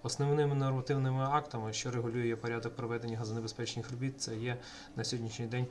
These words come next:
типова інструкція з організації безпечного ведення газонебезпечних робіт.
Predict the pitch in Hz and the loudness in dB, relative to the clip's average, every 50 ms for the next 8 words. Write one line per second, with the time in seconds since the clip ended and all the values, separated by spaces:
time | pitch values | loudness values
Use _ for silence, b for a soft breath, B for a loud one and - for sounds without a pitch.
0 | B B B - - 120 117 120 117 117 117 110 - - 139 143 135 - 123 110 | B B B -6 -4 0 2 2 4 4 2 0 -2 -2 -4 -4 -2 -2 -2 0
1 | 110 120 113 113 107 113 120 113 - 117 107 110 - - 113 107 - - 117 110 | 0 0 0 0 0 0 0 0 -2 -4 -4 -4 -2 0 0 0 0 -2 -2 -2
2 | 113 127 131 127 123 113 113 110 110 - - 123 110 113 117 117 117 113 - - | 0 0 0 0 0 -2 -2 -4 -6 -8 -6 -4 -2 -2 -2 -2 -2 -2 -2 0
3 | 120 117 - - 123 - - 120 117 110 110 107 101 - | -2 -2 0 -2 -4 -4 -4 -4 -6 -4 -6 -8 -8 -10